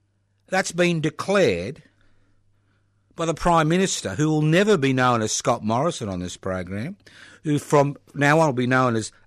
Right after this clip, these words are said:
unfunded empathy. His words, not mine. P M unfunded empathy. We've got President Groper in the States and we've got P M unfunded empathy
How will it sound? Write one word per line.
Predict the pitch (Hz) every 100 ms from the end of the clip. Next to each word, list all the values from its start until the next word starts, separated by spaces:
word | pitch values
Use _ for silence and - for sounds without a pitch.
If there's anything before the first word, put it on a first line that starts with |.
| _
unfunded | 135 151 156 - - - 120 120 110 110 -
empathy. | 123 123 113 - 73 69 _ _ _ _ _ _
His | - 107 110
words, | 104 104 98
not | 92 87
mine. | 90 90 78 90 _ _ _ _ _ _ _ -
P | - 160 143
M | 127 120
unfunded | 120 131 123 - 110 101 98
empathy. | 117 117 110 92 85
We've | 113
got | 120 -
President | 143 131 113 95
Groper | 101 110 110 90
in |
the | 85
States | - 117 110 110
and | 95
we've |
got | 98 -
P | 120 120
M | 107
unfunded | 107 117 - - - 113 101 95
empathy | 120 127 - 87 78